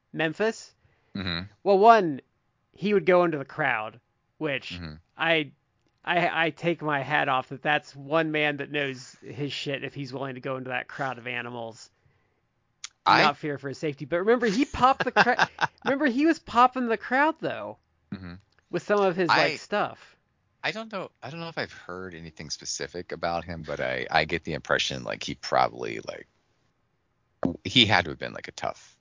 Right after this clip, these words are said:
Speaker 2: at
Speaker 1: I
Speaker 2: least a tough
Speaker 1: believe,
Speaker 2: enough
Speaker 1: I
Speaker 2: guy.
Speaker 1: believe I read, I, I saw an interview about him where someone said that, um,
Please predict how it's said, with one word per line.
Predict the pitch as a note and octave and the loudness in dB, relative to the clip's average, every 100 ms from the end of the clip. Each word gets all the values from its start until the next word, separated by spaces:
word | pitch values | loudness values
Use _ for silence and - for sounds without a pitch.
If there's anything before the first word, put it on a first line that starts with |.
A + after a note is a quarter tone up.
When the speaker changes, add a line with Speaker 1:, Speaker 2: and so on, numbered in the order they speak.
| - | -2
Speaker 2:
at | F2 | 2
Speaker 1:
I | |
Speaker 2:
least | F#3 | 4
a | G3 | 4
tough | |
Speaker 1:
believe, | G3 F#3+ D#3+ | 2 2 0
Speaker 2:
enough | - - | -2 0
Speaker 1:
I | F3 | 2
Speaker 2:
guy. | |
Speaker 1:
believe | F#3+ G3+ F#3+ | 4 2 4
I | E3+ | 2
read, | D3+ D3+ | 2 -2
I, | F#2+ E3 D#3 - - D#3 | 0 -2 -2 -4 -6 -8
I | C3+ - _ - | -8 -18 _ -10
saw | - E3 | 0 2
an | D3 | 2
interview | D3 C#3+ C3+ C3+ | -2 -4 -4 -6
about | B2+ C3 C3+ | -6 -6 -4
him | C#3+ | -6
where | C3 B2 | -6 -8
someone | D3+ C#3 C3+ C3 | -6 -6 -6 -10
said | - C3 A2+ | -8 -8 -8
that, | C3 B2+ | -8 -4
um, | B2+ A#2+ A#2 | -4 -4 -8